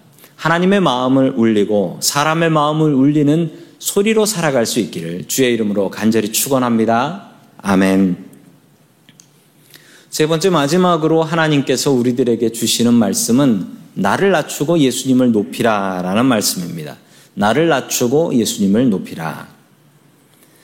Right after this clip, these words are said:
겸손이란 무엇일까요? 우리 기독교에서, 우리 기독교의 영성에서 겸손은 단순히 자기 자신을 낮추는 것은 아닙니다.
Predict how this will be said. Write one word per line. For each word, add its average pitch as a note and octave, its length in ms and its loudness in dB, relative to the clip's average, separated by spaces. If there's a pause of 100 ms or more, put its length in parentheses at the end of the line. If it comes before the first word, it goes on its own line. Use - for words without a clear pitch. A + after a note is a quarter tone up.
(160)
겸손이란 E3+ 640 2
무엇일까요? A#2 800 0 (360)
우리 C#3+ 160 0
기독교에서, C3+ 920 -2
우리 A#2 260 0
기독교의 D#3 540 0
영성에서 C3 920 0 (300)
겸손은 C3+ 760 0 (280)
단순히 B2+ 880 0
자기 A2+ 260 0
자신을 C3 360 0
낮추는 A#2+ 460 0
것은 D3 300 0
아닙니다. F#2+ 640 0